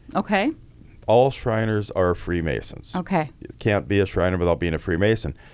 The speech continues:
Speaker 2: However, you can be a Freemason without being a Shriner.
Speaker 1: Okay.
Speaker 2: And so, um, that is really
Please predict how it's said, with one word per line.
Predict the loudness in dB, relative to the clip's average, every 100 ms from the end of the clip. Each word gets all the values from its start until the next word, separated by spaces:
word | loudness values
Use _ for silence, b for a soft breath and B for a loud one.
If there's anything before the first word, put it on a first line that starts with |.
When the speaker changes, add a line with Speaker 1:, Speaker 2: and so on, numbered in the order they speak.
| b b
Speaker 2:
However, | 6 6 6
you | 2 -2
can | -2
be | 0
a | -2
Freemason | 0 -2 2 0 0 -2
without | 2 2 2
being | 0 -2
a |
Shriner. | -2 0 0 0 -6 -6
Speaker 1:
Okay. | -6 -4 -6 -8 -18 -20 b b b b
Speaker 2:
And | -6 -2
so, | 2 4 4 2
um, | -2 -2 -2 -4 -10 0
that | 4 4
is | 4 0
really | 2 2 4 0